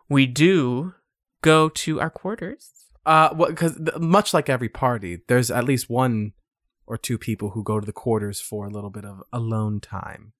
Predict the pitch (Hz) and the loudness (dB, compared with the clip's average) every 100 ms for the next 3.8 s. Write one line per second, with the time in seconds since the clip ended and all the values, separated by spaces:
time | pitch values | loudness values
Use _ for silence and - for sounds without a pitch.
0 | _ _ _ _ _ _ _ - 147 139 | _ _ _ _ _ _ _ -2 2 4
1 | 147 131 120 - - 156 131 131 175 180 | 4 0 -2 -8 -4 0 2 2 4 4
2 | 135 120 117 - - 113 107 - - 104 | 4 0 -8 -14 -12 -10 -10 -14 -10 -6
3 | 95 90 107 _ _ _ - | -6 -8 -18 _ _ _ -4